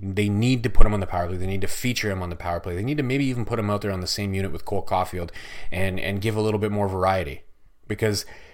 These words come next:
in the first period, man, they were barely even covering Cole Caulfield in the power play. They knew what the Habs were doing, and they knew exactly what they needed to do to get sticks in the passing lanes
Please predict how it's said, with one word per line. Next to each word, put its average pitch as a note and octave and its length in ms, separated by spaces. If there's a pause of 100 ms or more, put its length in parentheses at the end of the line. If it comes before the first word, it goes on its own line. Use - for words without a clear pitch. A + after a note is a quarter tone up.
(120)
in E2 320
the A#2+ 60
first F3+ 360
period, C3+ 260
man, C#3 200
they A#2+ 100
were C#3+ 80
barely A2 380
even G2 260
covering G#2 420
Cole F#2 200
Caulfield F2+ 320
in E2+ 80
the E2 60
power E2+ 240
play. F2+ 160
They A2+ 160
knew C#3+ 240
what C3 140
the G#2+ 60
Habs G2 240
were F#2 80
doing, E2+ 280
and G#2+ 80
they F#2+ 80
knew F#2 120
exactly G2 460
what C3 100
they A#2 80
needed G#2 340
to F#2 80
do F#2 80
to F2+ 60
get F2+ 200
sticks - 300
in A2+ 60
the G#2+ 80
passing G2+ 420
lanes G2+ 300